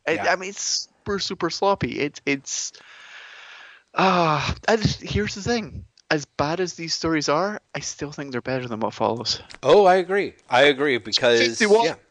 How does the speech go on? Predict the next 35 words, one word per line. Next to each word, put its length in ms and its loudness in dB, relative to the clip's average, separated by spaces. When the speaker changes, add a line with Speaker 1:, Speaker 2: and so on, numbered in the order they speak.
Speaker 2:
yeah, 160 -8
two 160 -8
fifty-one. 440 2
Speaker 1:
Into 80 -6
the 160 -4
negative 460 0
zone. 920 0
Speaker 2:
<laughs> 20 -2
Speaker 1:
Uh, 420 2
I, 120 -4
on 160 2
the 80 -10
plus 260 0
side, 400 -2
they 140 -8
do 200 -8
go 180 -6
into 160 -10
the 80 -8
negative 360 -4
zone. 440 -2
On 180 2
the 60 -4
minus 360 -2
side, 480 0
everything 560 -4
else 360 0
<laughs> 20 -14
about 300 -2
the 80 -16
next 360 -8
six 360 -8
issues. 760 -4
Speaker 2:
Oh, 400 0
God. 440 -6